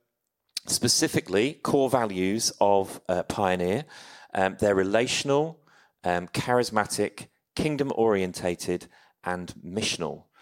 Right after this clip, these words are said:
Um, so these are all things that I think we can all, um, sign up to. Ooh, it's handy, they're on the screen. Um, they have,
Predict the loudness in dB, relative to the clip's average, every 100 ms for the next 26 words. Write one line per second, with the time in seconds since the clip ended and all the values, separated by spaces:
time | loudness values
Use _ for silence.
0 | -20 -20 _ -6 -4 -4 -2 0 0 2
1 | 2 2 0 -4 -2 -2 -4 -10 -10 -10
2 | -10 -8 -4 -2 -4 -8 _ -8 -8 -10
3 | -8 -8 -10 -12 -14 -12 -16 -16 _ _
4 | _ _ _ -16 -10 -10 -10 -12 -8 -8
5 | -6 -4 0 0 -2 -10 -18 -20 -4 0
6 | 0 -2 -10 _ _ -8 -8 _ 0 2
7 | 4 2 0 -4